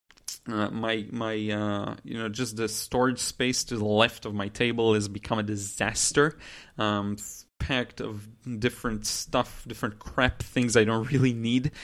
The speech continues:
Um, and I really genuinely was running out of place. So this new shelf helped me. We picked some stuff up there. I also threw away some things I didn't need finally,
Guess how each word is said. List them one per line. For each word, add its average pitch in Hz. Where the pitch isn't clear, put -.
Um, 104
and 127
I 123
really 160
genuinely 123
was 107
running 110
out 107
of 98
place. 110
So 107
this 113
new 127
shelf 120
helped 120
me. 113
We 104
picked -
some 123
stuff -
up 139
there. 147
I 107
also 127
threw 131
away 113
some 107
things 113
I 101
didn't 104
need 175
finally, 175